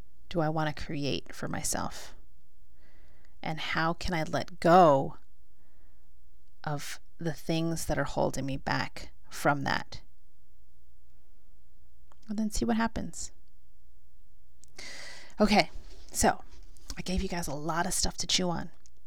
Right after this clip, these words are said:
I mean, this is, this is how I kick off the year. I just get so excited with new clean slate opportunities. I mean, I did with, um,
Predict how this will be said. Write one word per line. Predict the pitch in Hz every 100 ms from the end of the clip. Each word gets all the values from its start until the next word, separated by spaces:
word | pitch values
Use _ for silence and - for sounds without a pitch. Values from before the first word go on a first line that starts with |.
| - - - -
I |
mean, | 170 165
this | 160 -
is, | 175 170 -
this | 170
is | 170
how | - 175
I | 170
kick | - -
off | 160
the | -
year. | 170 170 156 -
I | 151
just | - -
get | 165
so | - 196 185
excited | 196 - 185 170 156 -
with | 156 147 - - - - - - - -
new | 175 175 175 170 165 -
clean | - 190 170
slate | - - 170 -
opportunities. | 151 156 - 156 147 - - - - - -
I |
mean, | 160
I | 151
did | 151 175 175 175
with, | 156 165 - - -
um, | - 156 147 165